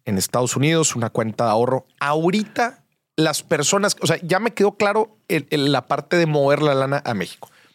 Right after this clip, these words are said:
Pero, digamos, diga-, digamos que el ingeniero dice, "No, no, no, guárdame la lanita ya, ahorita no la quiero pasar, el superpeso está muy fuerte, este, y no necesito la lana".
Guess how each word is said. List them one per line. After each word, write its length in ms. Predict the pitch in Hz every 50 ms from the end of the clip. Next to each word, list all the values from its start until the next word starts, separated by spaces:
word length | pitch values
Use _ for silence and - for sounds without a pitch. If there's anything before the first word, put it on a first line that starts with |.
| _ _ _ _ _ _ _ _ _ _ _ _ _ _
Pero, 280 | - 185 202 208 214 208 - _ _ _ _ _ _ _ _ _ _
digamos, 440 | - 165 165 185 196 208 202 - - - 185
diga-, 260 | 160 165 165 165 160
digamos 300 | 165 170 165 175 185 -
que 60 | - 160
el 40 |
ingeniero 380 | 156 131 127 135 139 151 156 156
dice, 200 | 147 143 127 151
"No, 140 | 185 214 226
no, 140 | 226 208 196
no, 100 | 185 185
guárdame 520 | 190 185 202 208 208 202 202 190 190 180
la 140 | 180 170 156
lanita 440 | 151 143 139 139 151 160 - - 160
ya, 300 | 165 190 214 240 233 214
ahorita 320 | 170 160 160 170 156 170
no 100 | 165 156
la 120 | 151 151 139
quiero 220 | - 156 143 135
pasar, 380 | - - 151 156 247 247 240 226
el 100 | 202 160
superpeso 460 | - 165 - 147 147 - 147 135 147
está 160 | - - -
muy 140 | 135 139 143
fuerte, 560 | - 214 233 214 220 - - 214 196 - 170
este, 300 | 147 - - - 156 147 -
y 100 | 175 156
no 140 | 147 160 156
necesito 640 | 160 160 147 113 131 127 120 123 120 110 - 117
la 140 | 110 101 82
lana". 300 | - - - - -